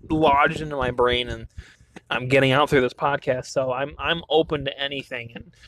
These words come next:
uh, I'll argue with you, I'll discuss with you. I'd rather discuss and have a conversation than an argument, but I'll, I'll, I'll stoop down to your level every once in a while to learn something new or teach something new. I, um,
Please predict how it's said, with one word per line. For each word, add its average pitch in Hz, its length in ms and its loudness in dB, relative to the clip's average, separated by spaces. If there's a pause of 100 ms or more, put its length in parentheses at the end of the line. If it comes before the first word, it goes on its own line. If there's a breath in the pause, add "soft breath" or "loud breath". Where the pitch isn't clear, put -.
(200 soft breath)
uh, 143 140 4
I'll 135 280 2
argue 190 340 4
with 220 180 2
you, 233 180 2
I'll 147 140 2
discuss 170 520 -2
with 220 200 -4
you. 233 240 0
I'd 151 140 4
rather 175 200 6
discuss 156 460 2
and 135 100 -14
have 147 140 2
a 131 40 -12
conversation 131 560 -2
than 123 80 -10
an 120 120 -10
argument, 127 420 0
but 117 160 -2
I'll, 151 260 2
I'll, 160 280 0
I'll 156 180 0
stoop 185 240 -6
down 185 200 2
to - 20 -4
your 170 100 2
level 170 220 4
every 156 160 2
once 156 200 -2
in 151 60 -4
a - 20 0
while 127 220 2
to 127 160 -14
learn 135 220 -4
something 127 320 -2
new 117 140 -2
or 131 140 0
teach 143 240 -8
something 117 300 -6
new. 110 200 -2
I, 117 300 -2
um, 107 280 -6